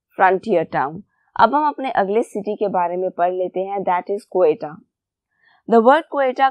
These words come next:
comes from Pashto word Quetta, which means fort। Quetta वर्ड एक पश्तो वर्ड से आया है, Quetta, which means fort। फोर्ट हम कहते हैं किले को। Capital of बलोचिस्तान,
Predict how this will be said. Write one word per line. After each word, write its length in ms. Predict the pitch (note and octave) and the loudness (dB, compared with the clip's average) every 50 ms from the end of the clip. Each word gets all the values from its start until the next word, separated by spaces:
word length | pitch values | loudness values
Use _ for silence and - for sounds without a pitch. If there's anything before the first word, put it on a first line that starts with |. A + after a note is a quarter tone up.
| C4 - | 0 0
comes 260 | A3+ A3+ A#3 A#3 - - | -2 -2 -2 -4 -6 -4
from 180 | A#3+ A3+ A3+ - | -2 -2 -2 -2
Pashto 440 | - G#3+ C4+ - - - A#3+ A3+ G#3+ F#3+ | -2 -2 -4 -4 -4 -2 0 0 2 4
word 260 | F#3+ F#3+ F#3+ G3+ G3 - - G#3 | 6 6 6 4 2 -2 -2 0
Quetta, 440 | G3 F#3 F3+ F3 - F#3+ F#3 G3 G3 | 2 2 2 0 2 2 4 4 4
which 200 | G3+ G3 - - - | 2 -2 -6 -6 -6
means 360 | G3 G3 G3+ G3+ F#3+ - - - _ _ _ _ | -6 -4 -4 -6 -8 -12 -18 -20 _ _ _ _
fort। 320 | - G#3 F#3+ D#3 C3+ - _ _ _ _ _ _ _ _ - | 2 4 6 6 4 2 _ _ _ _ _ _ _ _ 2
Quetta 380 | G3+ A3 A3 G#3+ B3 B3 B3 A#3+ G#3 | 4 6 6 6 6 6 6 6 8
वर्ड 360 | G3+ G3+ G3+ G#3+ A#3+ A3 - - | 8 8 8 8 6 2 0 -2
एक 200 | A3+ A3+ - _ - | -2 -2 -2 _ -6
पश्तो 380 | A#3 A3+ - - - D4 C#4+ B3 | -6 -6 -6 -4 -2 -2 0 2
वर्ड 240 | G#3 F#3 F3+ F3+ F3+ | 2 2 2 0 -2
से 200 | - - G3+ F#3 | -4 -4 -2 -2
आया 280 | E3+ E3+ E3 E3 E3 E3+ | -2 -2 -4 -4 -4 -4
है, 260 | F3+ F3+ F#3 G#3+ A3 - _ _ _ _ _ _ _ _ _ _ _ _ _ _ _ _ - - | -4 -4 -4 -6 -6 -8 _ _ _ _ _ _ _ _ _ _ _ _ _ _ _ _ -4 0
Quetta, 420 | G3 G3 G3 - _ - F#3+ F#3 F#3+ D4+ - _ - | 0 2 2 0 _ -2 -2 -2 -4 -6 -10 _ -4
which 220 | G#3 G3+ - - - | -4 -4 -4 -4 -4
means 400 | G3 F#3+ G3+ G#3 A3+ A#3 - _ _ _ _ _ _ _ _ A#3 | 0 0 2 2 0 -2 -6 _ _ _ _ _ _ _ _ 0
fort। 360 | A3 G#3+ G#3 G3 F3+ - _ _ _ _ _ _ _ _ _ _ - | 2 2 2 2 0 -2 _ _ _ _ _ _ _ _ _ _ -2
फोर्ट 280 | G3+ G#3 A3 A3+ E4+ | 0 0 0 0 -2
हम 140 | D#4+ G#3+ G#3+ | -4 -6 -6
कहते 320 | - G#3+ G3 G3 - - F#3+ G3+ | -4 -4 -4 -4 -4 -4 -4 -2
हैं 180 | C#4 D4 G4+ A4 A4 - _ _ _ _ _ _ _ _ - | -2 -2 -2 -4 -6 -8 _ _ _ _ _ _ _ _ -2
किले 280 | - A#3 A3 G#3 E3+ C#3+ | 0 2 2 2 2 0
को। 240 | - - D3 D#3 A3+ _ _ _ _ _ _ _ _ _ _ _ _ _ _ _ _ _ _ _ _ _ - | -2 -6 -14 -16 -18 _ _ _ _ _ _ _ _ _ _ _ _ _ _ _ _ _ _ _ _ _ 6
Capital 440 | A#3+ A3+ - - C4 B3+ C4 A#3+ A#3 | 8 8 8 6 4 0 2 2 2
of 120 | A3 F#3+ | 2 0
बलोचिस्तान, 840 | F#3+ G#3 G3 G3 F#3+ F#3+ G3 G3+ B3 - F#3+ F#3 F#3 F#3+ G3+ A3 D4 | 0 0 2 2 0 0 -4 -6 -6 -4 -4 -2 -2 -2 -2 -4 -6